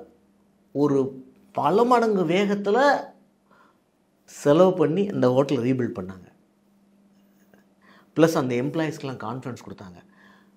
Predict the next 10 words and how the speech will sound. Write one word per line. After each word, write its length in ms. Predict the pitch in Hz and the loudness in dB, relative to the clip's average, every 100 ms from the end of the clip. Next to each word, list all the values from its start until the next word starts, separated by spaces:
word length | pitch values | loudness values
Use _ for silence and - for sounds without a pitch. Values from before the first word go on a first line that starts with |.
| _ _ | _ _
அங்க 260 | 123 131 | -4 -2
இறந்தவங்க 460 | 120 123 185 196 170 | 2 2 2 0 0
அத்தனை 320 | 120 - 180 | -2 -2 0
பேர்த்துக்கும் 560 | 170 160 156 156 147 135 | 0 -2 -4 -2 -4 -4
support 280 | 120 117 127 | -6 -2 -2
பண்ணாங்க. 420 | 120 98 92 - - | -2 -6 -8 -16 -12
ஒரு 180 | 120 101 | -8 0
டாட்டாக்கு 320 | 139 151 147 | 2 4 2
அவசியமே 460 | 120 135 - 143 139 | 0 -2 -4 -4 -4
கிடையாது. 400 | 117 107 92 | -2 -4 -4